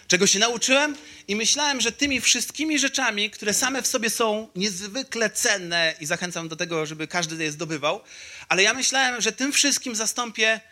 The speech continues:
pewien głód i brak, który miałem w sobie. Brak tego, że rzeczywiście nie akceptowałem sam siebie. Miałem poczucie beznadziei, miałem poczucie takie wewnętrzne,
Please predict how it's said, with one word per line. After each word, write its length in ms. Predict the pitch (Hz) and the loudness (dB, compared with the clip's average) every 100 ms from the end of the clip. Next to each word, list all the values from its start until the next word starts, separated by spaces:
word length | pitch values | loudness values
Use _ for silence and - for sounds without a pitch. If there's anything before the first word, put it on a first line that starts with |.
| - _ _ | -20 _ _
pewien 340 | - 208 220 190 | -2 0 0 -2
głód 360 | 175 285 311 - | 0 0 0 -6
i 80 | 196 | -8
brak, 360 | 165 208 220 220 | -4 -2 -2 -4
który 300 | - - 180 | -12 -8 -6
miałem 280 | 185 180 165 | -4 -4 -4
w 40 | |
sobie. 340 | - 147 127 - _ _ _ _ _ _ _ _ _ _ 147 | -4 -4 -6 -20 _ _ _ _ _ _ _ _ _ _ 0
Brak 320 | - 269 - | 4 4 2
tego, 240 | 277 240 | -2 0
że 120 | 214 | -4
rzeczywiście 840 | 214 220 208 226 220 - 226 220 220 _ _ _ _ _ _ _ _ _ _ _ _ _ _ _ 175 | -4 -4 -8 -6 -4 -2 0 0 -2 _ _ _ _ _ _ _ _ _ _ _ _ _ _ _ 0
nie 140 | 233 | 0
akceptowałem 640 | 226 240 - 208 226 214 | 2 -6 -6 -6 -4 -6
sam 180 | 190 165 | -6 -2
siebie. 300 | - 139 107 - _ _ _ _ _ _ _ _ - | -2 -2 -8 -20 _ _ _ _ _ _ _ _ -2
Miałem 260 | 196 233 | 0 0
poczucie 420 | 226 233 262 247 202 | -2 -2 0 0 2
beznadziei, 560 | 214 196 202 220 202 | 2 2 2 4 2
miałem 260 | 180 220 214 | 0 -2 -2
poczucie 440 | 226 269 262 254 | -8 -6 -2 -2
takie 240 | 226 220 196 | -4 -4 -2
wewnętrzne, 800 | 202 190 247 247 - 233 226 | -2 0 -2 0 0 2 0